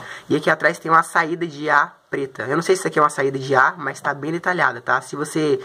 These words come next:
se não for uma saída de ar, coloca aqui embaixo pra mim, pra mim saber o que que é, tá? Até pra ajudar outros colecionadores também.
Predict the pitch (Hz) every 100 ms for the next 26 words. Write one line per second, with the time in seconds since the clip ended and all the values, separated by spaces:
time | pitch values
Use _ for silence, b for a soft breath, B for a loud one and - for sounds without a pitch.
0 | B B B 151 180 190 170 170 156 143
1 | 135 156 165 - 151 165 180 156 143 -
2 | 143 143 139 139 143 143 - 143 139 143
3 | - 127 117 131 147 B B B 120 -
4 | 160 156 151 143 143 143 - 143 139 143
5 | 135 127 - 139 127